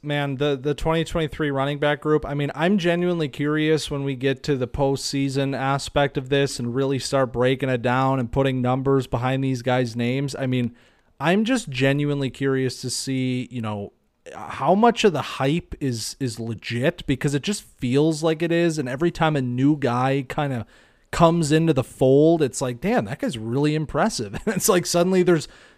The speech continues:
fifteen running backs that you're, like, thinking about going into the, uh, after the season to, uh, guys that are, you know, dynasty draft relevant potentially. So that's, I mean, that's just crazy.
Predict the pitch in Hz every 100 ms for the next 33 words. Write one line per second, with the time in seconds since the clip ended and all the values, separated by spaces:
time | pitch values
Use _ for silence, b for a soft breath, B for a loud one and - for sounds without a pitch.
0 | _ - - 202 - - 208 208 180 147
1 | 226 196 127 127 123 156 143 143 143 131
2 | 123 117 - 170 208 180 113 120 120 131
3 | 131 135 139 139 123 139 131 131 131 -
4 | b b b - 143 135 147 - 165 147
5 | 202 285 - 101 - 135 127 110 120 127
6 | - 135 135 151 139 147 143 135 131 107
7 | 131 117 113 120 151 170 - 170 151 120
8 | 123 131 139 - 117 123 185 165 117 101
9 | - 120 135 117 - 87 73 - b b
10 | - 135 127 120 131 156 - - 131 127
11 | 117 143 160 170 - 139 123 107 -